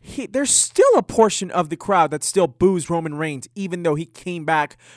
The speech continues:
from cancer, even though he hasn't even sniffed a world title since he came back in March. You know, Usi,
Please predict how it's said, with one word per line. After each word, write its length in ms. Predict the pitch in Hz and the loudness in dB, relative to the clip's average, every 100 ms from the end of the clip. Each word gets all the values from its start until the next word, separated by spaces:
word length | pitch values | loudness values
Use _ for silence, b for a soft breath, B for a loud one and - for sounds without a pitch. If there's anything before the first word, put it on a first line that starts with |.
| b | b
from 240 | 165 156 | -6 -6
cancer, 420 | - 170 156 135 - | -6 -6 -6 -8 -8
even 420 | 214 254 254 247 | -6 -4 -4 0
though 200 | 254 233 | 2 2
he 200 | 196 220 | 0 -2
hasn't 300 | 226 190 202 | -2 -2 -6
even 320 | 196 170 123 | -8 -10 -12
sniffed 1000 | - - - - 110 107 131 262 214 - | -12 -10 -10 -10 -14 -12 2 4 4 0
a 60 | 160 | -6
world 300 | 139 131 - | -4 -6 -6
title 280 | 156 131 113 | -6 -6 -8
since 220 | 131 123 | -12 -12
he 60 | |
came 180 | 131 131 | -12 -10
back 180 | 113 113 | -10 -12
in 80 | 113 | -12
March. 140 | 104 _ B B | -14 _ B B
You 80 | 285 | 0
know, 240 | 311 - | 2 2
Usi, 440 | 208 233 247 240 | -4 -4 -4 -8